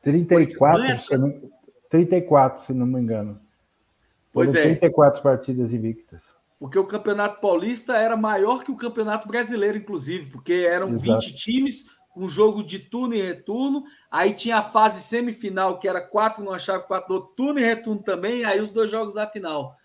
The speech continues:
Speaker 2: né?
Speaker 1: É.
Speaker 2: E o Corinthians só não chega na final porque, ah, em Bragança Paulista, no empate com o Bragantino em zero a zero, o Corinthians é assaltado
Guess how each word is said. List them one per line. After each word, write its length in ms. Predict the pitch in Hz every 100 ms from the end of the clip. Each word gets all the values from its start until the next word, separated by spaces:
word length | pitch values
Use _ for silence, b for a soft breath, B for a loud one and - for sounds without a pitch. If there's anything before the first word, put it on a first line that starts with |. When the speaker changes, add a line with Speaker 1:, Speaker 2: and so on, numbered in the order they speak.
| _ _ -
Speaker 2:
né? 220 | 160 185
Speaker 1:
É. 140 | 104
Speaker 2:
E 60 | 170
o 100 | 202
Corinthians 400 | 226 220 247 220
só 220 | 196 247
não 100 | 247
chega 380 | - 247 285 285
na 140 | 247
final 500 | 233 190 160 196 247 b b b _
porque, 680 | 240 285 208 196 208 240 - -
ah, 200 | 185 190
em 140 | 214
Bragança 500 | 226 226 190 180 -
Paulista, 460 | - 202 202 233 226
no 80 |
empate 400 | 208 - 180 175
com 120 | - 160
o 20 |
Bragantino 580 | 170 170 160 139 151 160
em 40 |
zero 200 | 143 165
a 80 | 185
zero, 260 | 143 185 208
o 20 |
Corinthians 420 | 202 190 190 160
é 80 | 190
assaltado 1120 | 202 269 - 269 285 277 214 185 190 190 233